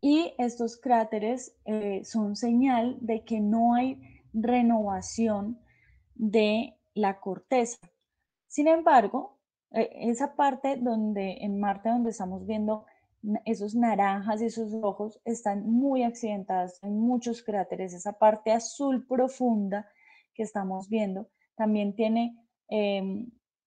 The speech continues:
eh, es, es un cráter de impacto, es un cráter de impacto, eh, denominado Hellas,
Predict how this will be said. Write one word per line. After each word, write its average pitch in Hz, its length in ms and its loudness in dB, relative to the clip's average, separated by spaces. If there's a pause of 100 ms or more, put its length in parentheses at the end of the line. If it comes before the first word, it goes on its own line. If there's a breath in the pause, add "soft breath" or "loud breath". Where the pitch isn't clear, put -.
(240)
eh, 175 360 -4 (800)
es, 226 240 2
es 240 160 -2
un 240 180 4
cráter 240 460 6
de 240 100 -2
impacto, 226 520 2
es 220 80 -2
un 220 100 -2
cráter 208 380 -2
de 226 60 -2
impacto, 202 640 -2
eh, 196 480 -4
denominado 190 840 -4
Hellas, 233 520 0